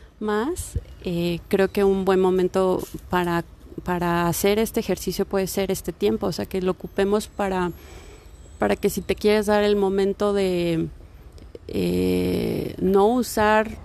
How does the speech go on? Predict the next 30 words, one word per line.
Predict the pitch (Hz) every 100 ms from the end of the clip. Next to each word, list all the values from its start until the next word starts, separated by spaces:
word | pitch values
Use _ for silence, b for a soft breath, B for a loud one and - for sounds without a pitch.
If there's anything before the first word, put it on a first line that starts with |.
| -
y | - 185 180
deshacerte | 160 165 175 175 - 190 -
de | 220 208 196 - -
la, | 175 170
de | - 170
las | 170
toallas | - 185 214
comerciales, | - 185 175 - 202 190 190 196 240 - - B B B B
y | 190
si | 170 175
tú | 165 -
ya | 202 202
estás | - 196
en | 202
práctica | 190 196 185 - 196
con | 185 170
tu | 170
copa | - 175 -
menstrual | 196 196 - 202 196 196 202
y | 196
te | -
estás | - 180
dando | 180 190 190
cuenta | - 185 175
de, | 190 185 175
de | 165 170
cómo | 165 180 185 196
es | 196 190
tu | -
sangre, | 202 208 202 196 202